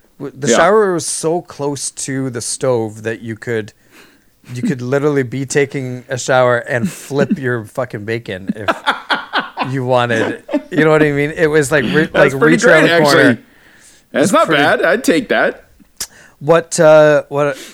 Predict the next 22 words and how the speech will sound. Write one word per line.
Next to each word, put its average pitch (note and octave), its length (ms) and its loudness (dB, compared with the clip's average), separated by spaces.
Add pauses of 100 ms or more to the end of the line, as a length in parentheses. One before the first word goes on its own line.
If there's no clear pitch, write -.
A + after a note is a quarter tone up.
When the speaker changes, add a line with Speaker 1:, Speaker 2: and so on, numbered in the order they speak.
Speaker 1:
wha-, - 640 -14
the C3+ 200 -2
other F#3+ 180 0
part B2 300 -8
to A2 60 -16
this A#2 160 -6
story A#2 220 -6
is A#2+ 140 -8
that B2 160 -10
there C3 100 -6
was A#2 300 -8 (300)
another C3 640 0
roommate, B2 480 -4
a A2+ 60 -8
guy G#2+ 280 -4
who G#2+ 160 -6
I G2 80 -4
went G2 200 -10
to A2 60 -16
s-, - 260 -12 (220)
uh, F#2+ 500 -10 (100)
also, A2+ 480 -2